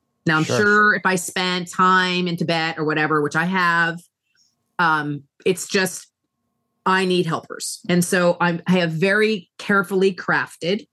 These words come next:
Speaker 1: And my biggest belief as a behaviorist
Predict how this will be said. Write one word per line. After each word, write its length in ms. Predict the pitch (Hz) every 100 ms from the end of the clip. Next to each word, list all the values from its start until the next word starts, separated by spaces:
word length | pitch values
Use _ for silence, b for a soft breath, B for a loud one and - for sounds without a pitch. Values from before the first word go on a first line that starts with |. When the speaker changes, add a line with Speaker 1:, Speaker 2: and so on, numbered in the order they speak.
| b b b b
Speaker 1:
And 180 | 180 180
my 200 | 175 175
biggest 600 | 170 139 190 190 220 -
belief 400 | 233 233 180 180 190
as 100 | 185
a 60 |
behaviorist 880 | 190 180 160 143 151 147 220 -